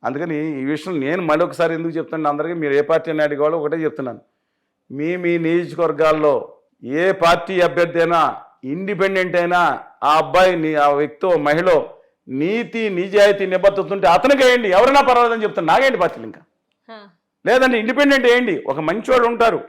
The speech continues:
Speaker 1: లేదా కులాన్నో మతాన్నో డబ్బులనో పార్టీలనో వారసత్వాన్నో చూడకుండా ఆయన ఓటేయండి.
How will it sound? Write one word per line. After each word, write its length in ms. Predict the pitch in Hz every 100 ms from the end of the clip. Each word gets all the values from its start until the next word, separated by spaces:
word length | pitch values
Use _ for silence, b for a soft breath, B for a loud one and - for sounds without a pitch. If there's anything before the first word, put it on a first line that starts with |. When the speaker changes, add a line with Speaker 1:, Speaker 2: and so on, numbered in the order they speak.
| -
Speaker 1:
లేదా 160 | 196
కులాన్నో 480 | 202 214 233 226 226
మతాన్నో 420 | 208 208 233 233
డబ్బులనో 540 | 208 214 220 220 226 226 B _
పార్టీలనో 440 | 202 220 240 220 220
వారసత్వాన్నో 580 | 185 214 190 214 226 214
చూడకుండా 380 | 180 196 185 269
ఆయన 280 | 226 269
ఓటేయండి. 480 | 277 262 294 208 139